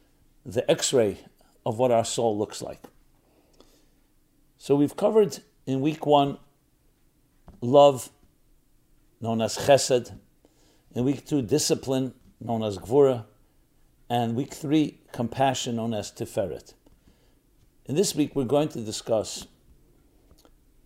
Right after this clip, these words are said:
endurance. The Hebrew word for it is netzach. Now, netzach literally means victory, nitzachon, to be victorious. But victory has many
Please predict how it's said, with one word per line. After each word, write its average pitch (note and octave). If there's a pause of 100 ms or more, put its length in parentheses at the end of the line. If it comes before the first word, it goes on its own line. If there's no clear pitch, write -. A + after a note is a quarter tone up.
(640)
endurance. B2 (240)
The G#2
Hebrew B2+
word C#3
for B2+
it A#2
is G#2
netzach. - (420)
Now, C3
netzach E3
literally D#3+
means A#2+
victory, F2+ (640)
nitzachon, A#2+ (600)
to A2+
be B2+
victorious. A#2+ (1400)
But B2+
victory C#3
has B2
many C3+